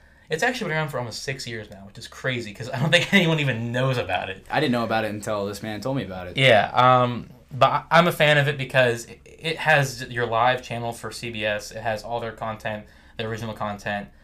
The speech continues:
Speaker 1: Uh, C B S Sports is on there, and obviously for March Madness coming up around the corner, they have the best coverage of any channel. Um, so they're well diversified.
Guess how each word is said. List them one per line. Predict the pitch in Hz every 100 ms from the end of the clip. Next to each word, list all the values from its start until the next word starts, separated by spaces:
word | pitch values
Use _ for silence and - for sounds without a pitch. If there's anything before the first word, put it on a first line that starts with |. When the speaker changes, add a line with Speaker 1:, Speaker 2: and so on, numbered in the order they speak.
| - -
Speaker 1:
Uh, | - 110
C | 107 -
B | 123
S | 117
Sports | - 113 110
is | 104
on | 104 104
there, | 104 104 104
and | 104
obviously | 110 107 -
for | 117
March | 113 107 -
Madness | 110 107 98
coming | 113 104
up | 107
around | 110 107
the | 101
corner, | - 107 104 98 -
they |
have | 113 110
the |
best | 107 101
coverage | 110 107 107
of | 104
any | 101
channel. | 92 104 98 101 - - - - - - - -
Um, | 117 110 110 110
so | - 117 110 - - - - - -
they're | 123
well | 143 170
diversified. | 165 151 143 143 143 135 131 131